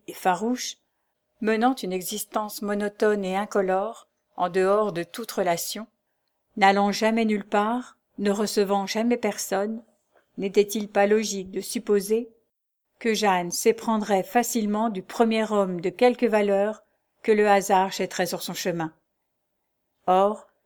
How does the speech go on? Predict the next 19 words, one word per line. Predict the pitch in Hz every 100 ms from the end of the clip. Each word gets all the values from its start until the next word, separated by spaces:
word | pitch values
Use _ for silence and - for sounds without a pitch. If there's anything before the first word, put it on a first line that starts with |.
| -
le | 190
hasard | 196 196 214
avait | 202 185
fait | 190 202
les | 190
choses | - 202 190
de | 190
telle | - 233
façon | 233 220 214 214 233 _ _ _
que | -
les | 180
probabilités | 175 - 240 220 208 190 185 - 180 180 _ -
ne |
pouvaient | 180 214 202
manquer | 196 233 233 220
de | 208
devenir | 196 185 185 170 170 170
des | 180
certitudes. | - 165 - - - 147